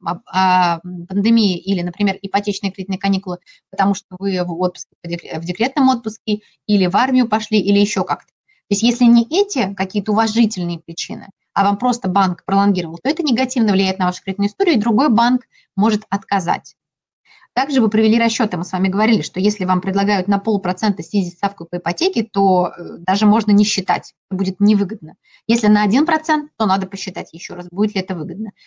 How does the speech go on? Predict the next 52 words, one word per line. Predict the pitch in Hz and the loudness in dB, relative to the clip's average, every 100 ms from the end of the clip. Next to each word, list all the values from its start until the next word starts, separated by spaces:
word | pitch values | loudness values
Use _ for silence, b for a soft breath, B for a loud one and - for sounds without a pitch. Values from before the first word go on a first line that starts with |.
| b | b
Если | 214 233 | 0 4
на | 226 | 2
полтора, | 214 208 214 226 311 - _ _ - | 4 0 2 0 -2 -6 _ _ -2
то | 202 - | 0 0
сто | - - | -6 -4
процентов | 214 185 - 240 180 - | -2 -2 -2 -4 -4 -12
будет | 151 - | -18 -18
выгодно. | 127 - _ | -20 -20 _
Да? | - | -4
То | 214 | -4
есть | 202 | -6
вот | 190 | -8
как | - 190 | -8 -4
бы | |
такие, | 185 214 196 - - | -2 0 0 -2 -8
э, | 180 165 - _ | -4 -4 -8 _
ну, | 226 240 | 2 2
полярные, | 208 208 427 381 233 | 2 2 2 0 0
как | 196 185 170 | -2 -4 -4
бы, | 170 | -2
да, | 202 | 0
естественно, | 247 214 190 - 170 b b | 0 -2 -8 -12 -16 b b
для | - 190 | -4 0
вас | 190 190 | 0 0
ориентиры | 196 214 208 233 196 | 2 2 2 2 0
хотя | - 185 175 | -2 -8 -8
бы | 175 | -8
такого, | 190 - 175 | -8 -8 -4
для | 196 | -2
понимания. | 196 208 196 160 160 - _ _ _ B | 2 4 4 2 -8 -16 _ _ _ B
А | 175 | 0
вообще | 190 370 | 0 0
все | 403 285 | 0 0
счетно. | - - 180 - 196 _ _ _ B B B - - | -2 -2 -4 -6 -12 _ _ _ B B B -12 -2
Также, | 294 208 185 | 0 0 -4
соответственно, | 180 185 185 196 | -6 -6 -2 0
если | 254 208 | 2 2
застройщик, | 208 285 403 - | 0 0 -2 -2
у | |
которого | 233 214 196 | -4 -2 -4
вы | 190 | -4
купили | 208 247 | -2 -2
квартиру, | 240 190 196 254 180 | 0 -2 0 -2 -2
квартиру | - 202 269 247 | -4 -6 0 0
обанкротился, | 185 202 208 190 - - | 2 2 0 -4 -8 -8
вот | 180 | -4
была | 180 220 | 0 0
целая | 208 - 262 220 | 0 0 0 0
катастрофа | 208 208 214 233 214 196 | -2 -4 -4 0 -2 -2
для | 170 190 185 | -2 0 0
тех, | 180 208 208 | 0 -4 -6
кто, | - 175 | -4 -4